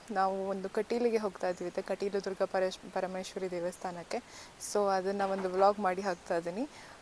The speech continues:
ಹಾಗೆ, ಆ, ಕಟೀಲಿದ್ದು ಸ್ವಲ್ಪ ವಿಷಯಗಳನ್ನ ನಿಮ್ಗೆ ತಿಳ್ಸೋಣ ಅಂತ ಹೇಳ್ಬಿಟ್ಟು stay tuned.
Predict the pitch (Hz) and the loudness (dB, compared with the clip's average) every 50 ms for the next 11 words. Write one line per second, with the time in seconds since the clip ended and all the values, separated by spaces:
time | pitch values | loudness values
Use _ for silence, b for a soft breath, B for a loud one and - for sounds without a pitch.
0 | B - 185 190 185 185 190 196 196 196 - B B B B B B 202 190 190 | B 4 4 4 4 4 2 2 2 2 0 B B B B B B 0 0 0
1 | 190 196 - 208 - 226 220 208 208 208 208 202 185 185 190 185 202 - B B | 0 0 -2 -2 0 0 0 0 0 0 -2 -2 -2 -4 -4 -4 -6 -8 B B
2 | B B B - 214 202 220 214 214 214 - - 220 214 202 202 202 196 190 185 | B B B -6 -2 2 4 4 4 2 2 0 0 2 0 0 0 -2 -4 -4
3 | 185 180 185 185 - 180 175 175 - - 180 165 170 170 - 190 185 170 170 175 | -4 -4 -4 -2 -2 -2 -4 -4 -4 -6 -6 -6 -8 -6 -6 -6 -6 -6 -6 -6
4 | 175 165 - 269 320 - - - - - - - - 196 185 185 - 185 170 160 | -6 0 2 2 2 2 0 -12 -14 -12 -6 -2 0 0 0 0 -2 -4 -4 -4
5 | 165 170 - | -4 -8 -12